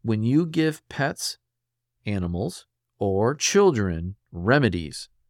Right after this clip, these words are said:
they respond so fast. It's incredible. Why? I don't know. Youth, uh, resilience, how their makeup is, how God made them, I don't know. I mean, it's pretty evident with human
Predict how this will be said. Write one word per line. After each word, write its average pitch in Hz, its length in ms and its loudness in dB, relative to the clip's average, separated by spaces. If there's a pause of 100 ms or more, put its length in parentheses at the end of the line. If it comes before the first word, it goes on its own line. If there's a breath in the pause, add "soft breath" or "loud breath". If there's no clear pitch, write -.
they 175 220 2
respond 131 760 -4
so 156 460 0
fast. - 680 -2
It's 127 220 -4
incredible. 160 880 -4 (720)
Why? 110 580 -4 (280)
I 185 120 2
don't 226 140 6
know. 233 280 6 (640)
Youth, 170 480 4 (320)
uh, 113 340 2
resilience, 165 920 0 (600)
how 139 180 -2
their 131 180 0
makeup 156 480 -2
is, 127 220 -2
how 123 160 -2
God 131 260 -2
made 151 240 -6
them, 214 220 -4 (120)
I - 80 -6
don't 277 160 -2
know. 285 260 0 (380)
I 165 80 -4
mean, 170 300 -2 (340)
it's 143 160 -2
pretty 180 300 2
evident 160 440 0
with 131 220 0 (400)
human 139 560 0